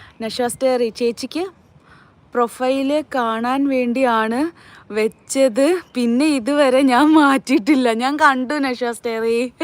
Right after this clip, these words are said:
സുന്ദരിയാണ് ട്ടോ. സജീവ്, ഇവിടെ പെരുമഴ. ആ, നാട്ടിൽ ഭയങ്കര മഴയും ഭയങ്കര പ്രശ്നങ്ങളും കാര്യങ്ങളൊക്കെയാണെന്ന് കേട്ടു.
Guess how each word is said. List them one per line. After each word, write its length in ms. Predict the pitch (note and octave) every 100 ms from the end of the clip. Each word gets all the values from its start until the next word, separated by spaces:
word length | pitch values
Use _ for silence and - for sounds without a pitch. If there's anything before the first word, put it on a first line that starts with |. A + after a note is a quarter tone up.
| F4 A#4+ B4 F#4
സുന്ദരിയാണ് 500 | C#4+ C4+ C#4+ B3+ A#3
ട്ടോ. 440 | A3+ B3 G3 G3 A3 _ - _ _ - C4+ - G#3+ - E3+ A#3+ A#3+ A3+ C4+ -
സജീവ്, 500 | A#3 A3 G3+ B3 A#3
ഇവിടെ 320 | G#3+ G#3+ A#3+ B3
പെരുമഴ. 540 | A3+ G3 G#3+ A3+ F#3 F3
ആ, 420 | F3 F3 F3 F3+
നാട്ടിൽ 320 | F3 E3+ G3
ഭയങ്കര 280 | G3+ G3 G3+
മഴയും 340 | G3+ F#3 G3+
ഭയങ്കര 260 | G3+ F3+ F#3+
പ്രശ്നങ്ങളും 500 | G3+ - F#3+ G3 G3+
കാര്യങ്ങളൊക്കെയാണെന്ന് 640 | F#3+ F#3+ G3 G3+ G3 G3
കേട്ടു. 340 | F#3+ F3+ G3+